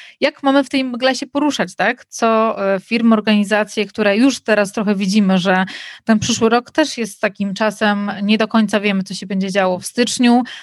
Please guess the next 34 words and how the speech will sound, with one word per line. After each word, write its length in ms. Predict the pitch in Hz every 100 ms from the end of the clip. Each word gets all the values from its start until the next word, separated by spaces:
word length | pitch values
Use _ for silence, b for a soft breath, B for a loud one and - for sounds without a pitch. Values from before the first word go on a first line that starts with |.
| B -
E, 40 | 214
mm, 800 | 208 202 190 208 196 196 190 190
ma-, 240 | 214 226
możemy 400 | 220 220 233 247 240
planować 800 | 247 226 233 220 220 220 - -
tylko 440 | 254 - 220 214
z 120 | 190
jakimś 240 | 214 208 214
wyprzedzeniem 520 | 220 - 214 214 214
dwutygodniowym, 880 | 208 240 220 220 214 220 208 214 220 B B -
nawet 240 | 240 240
dwutygodniowym 600 | 220 240 226 214 269 240
też 160 | 208 196
ciężko, 400 | 196 185 - 190
bo 80 | 190
o 60 |
świętach 340 | 190 214 202 202
też 180 | 202
jeszcze 180 | 196 196
nie 100 | 190
wiemy, 240 | 190 190 185
mm, 460 | 185 - 180 185 185
czy 120 | 202
innych 240 | 196 202
obszarach, 360 | 202 202 196 190
co 120 | -
będzie, 400 | 202 190 190 185
czy 80 | 190
w 40 | 180
styczniu, 280 | 285 247
co 100 | 190
się 60 | 185
będzie 180 | 190 180
działo. 260 | 180 170